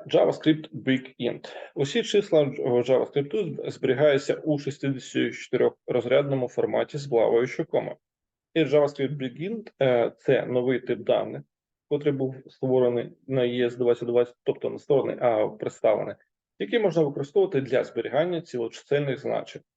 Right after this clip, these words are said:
е, надто великих для представлення звичайним, е, числом JavaScript.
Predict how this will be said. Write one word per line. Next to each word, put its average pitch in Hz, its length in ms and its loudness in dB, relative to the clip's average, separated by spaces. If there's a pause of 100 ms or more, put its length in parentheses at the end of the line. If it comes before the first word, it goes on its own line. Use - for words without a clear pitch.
(380)
е, 123 200 6
надто 151 300 4
великих 139 460 2
для 120 220 2
представлення 143 720 2
звичайним, 127 680 -2 (160)
е, 107 360 0
числом 123 440 -2
JavaScript. - 760 -6